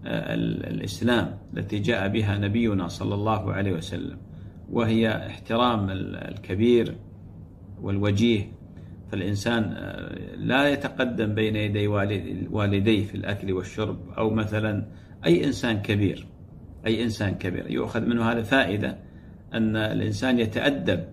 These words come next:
بحضور الكبير. فلذلك ال-، الأولاد في البيت ما يأكلون قبل رب الأسرة، قبل ما يبدأ ال-، الوالد أن،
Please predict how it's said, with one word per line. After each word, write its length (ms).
بحضور 480
الكبير. 640
فلذلك 580
ال-، 320
الأولاد 640
في 100
البيت 440
ما 100
يأكلون 520
قبل 380
رب 280
الأسرة، 480
قبل 200
ما 220
يبدأ 520
ال-، 120
الوالد 680
أن، 220